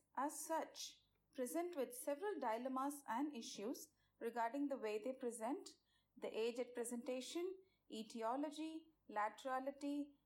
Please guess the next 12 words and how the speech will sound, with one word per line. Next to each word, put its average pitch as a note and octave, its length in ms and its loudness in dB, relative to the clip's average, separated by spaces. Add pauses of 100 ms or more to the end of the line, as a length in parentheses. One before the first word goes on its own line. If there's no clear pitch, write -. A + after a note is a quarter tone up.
(120)
and C#4 320 2 (240)
other A#3+ 260 2
associated A#3 640 -2
symptoms. A#3+ 560 -4 (600)
There B3 240 4
are B3 80 4
also B3 340 2 (120)
concerns A#3+ 720 2
regarding A3+ 540 2 (160)
whether F#3+ 240 4
to A3+ 220 0
operate, C4 580 2